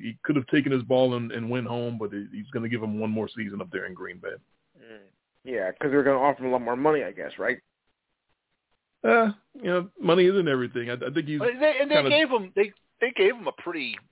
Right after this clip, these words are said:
Speaker 3: rich two years on that extension. So it, it
Speaker 2: Yes,
Speaker 3: wasn't
Speaker 2: they
Speaker 3: that,
Speaker 2: did.
Speaker 3: uh, they didn't, they didn't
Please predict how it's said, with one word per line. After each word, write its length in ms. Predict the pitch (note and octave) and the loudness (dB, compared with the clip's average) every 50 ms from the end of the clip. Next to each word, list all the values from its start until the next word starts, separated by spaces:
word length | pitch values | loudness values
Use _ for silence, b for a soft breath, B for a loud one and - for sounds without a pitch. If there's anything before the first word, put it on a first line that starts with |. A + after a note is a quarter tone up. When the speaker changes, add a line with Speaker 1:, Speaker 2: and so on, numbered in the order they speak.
| _ _ _ _ _ _ G#2+ | _ _ _ _ _ _ -2
Speaker 3:
rich 180 | A#2 D3+ D3+ - - - - - - - | 0 0 0 0 0 -4 -4 -4 -4 -4
two 100 | - D3 C3+ | -6 -6 -6
years 440 | A2+ G#2+ B2 C3 B2+ G#2+ G2 F2+ A2 | -8 -8 -6 -6 -6 -6 -6 -4 -4
on 160 | G#2 G2+ G2+ | -4 -4 -2
that 140 | G2+ G2+ F#2+ | -4 -4 -4
extension. 600 | E2+ - - - - B2 C3+ C3+ - - D#2+ D2 D2+ _ | -6 -14 -10 -4 -4 -4 -4 -4 -6 -8 -8 -10 -14 _
So 80 | - G#2 G#2 G#2 A#2+ B2 | -4 -4 -4 -2 -2 -2
it, 60 | B2 | 0
it 40 | A#2+ | 4
Speaker 2:
Yes, 0 | |
Speaker 3:
wasn't 240 | C#3+ E3 C#3 D#3+ D#3 | 4 4 4 2 0
Speaker 2:
they 80 | F3+ F3 | 2 4
Speaker 3:
that, 160 | E3+ A#2 A2 | 6 6 6
Speaker 2:
did. 180 | A3+ G3 D3 A2+ | 6 6 4 4
Speaker 3:
uh, 180 | G#2 G2 F#2 - _ _ - | 2 2 2 -2 _ _ -8
they 80 | A2+ A#2+ | -8 -6
didn't, 240 | D3 F3+ F3+ E3+ D3+ | -6 -6 -10 -8 -6
they 100 | C#3+ C#3+ | -4 -4
didn't 220 | E3 F#3+ F3+ D3+ | -4 -4 -6 -6